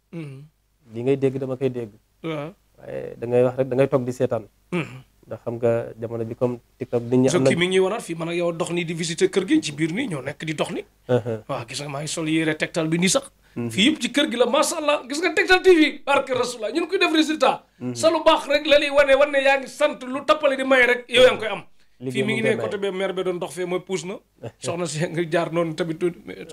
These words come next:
Speaker 1: takk, takk ko ñaareel xanaa. Ah, am fit bi day maas, ñu wax ndànk, xaaral ñu wax ndànk sax balaa ñu nuy dégg.
Speaker 2: Waaw, comme yaa ngi sa kër gi.
Speaker 1: Ñu wax ndànk, waaw, wax
Speaker 2: Waaw.
Speaker 1: ndànk.
Speaker 2: Fi ne moom
Speaker 1: Takk.
Speaker 2: matal na lépp daal.
Speaker 1: Matal na lépp. Mën na aawo, mën na ñaareel, mën na ñetteel, mën na ñeenteel.
Speaker 2: Waaw, nañ ñaan
Speaker 1: Waaw.
Speaker 2: Yàlla rek.
Speaker 1: Ku la xool moo la tooñ.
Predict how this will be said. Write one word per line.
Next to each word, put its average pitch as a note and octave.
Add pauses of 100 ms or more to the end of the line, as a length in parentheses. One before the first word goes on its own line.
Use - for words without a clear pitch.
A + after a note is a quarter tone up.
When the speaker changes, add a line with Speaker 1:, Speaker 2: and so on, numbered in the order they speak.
Speaker 1:
takk, -
takk E3
ko E3
ñaareel G3+
xanaa. D3 (680)
Ah, D#3
am F3+
fit G#3+
bi E3
day E3+
maas, D3+
ñu D#3+
wax C#3
ndànk, -
xaaral -
ñu B2
wax -
ndànk A2+
sax B2+
balaa A2+
ñu B2
nuy A#2+
dégg. -
Speaker 2:
Waaw, C3
comme D3
yaa D3+
ngi C3+
sa C#3
kër C3
gi. G#2+
Speaker 1:
Ñu E3
wax C3
ndànk, -
waaw, A#2 (200)
wax -
Speaker 2:
Waaw. A2
Speaker 1:
ndànk. - (260)
Speaker 2:
Fi B2+
ne C3
moom B2+
Speaker 1:
Takk. B2
Speaker 2:
matal C3
na B2+
lépp B2+
daal. G2+
Speaker 1:
Matal C#3+
na C3
lépp. C3+ (300)
Mën C#3+
na C#3
aawo, C3+ (180)
mën D3
na C#3
ñaareel, B2+
mën C3
na B2+
ñetteel, B2+ (440)
mën C#3
na C3+
ñeenteel. C3+ (300)
Speaker 2:
Waaw, G#2+
nañ A#2+
ñaan B2
Speaker 1:
Waaw. A#2+
Speaker 2:
Yàlla G#2
rek. A2+
Speaker 1:
Ku G3
la F3+
xool C#3
moo C#3+
la C3+
tooñ. -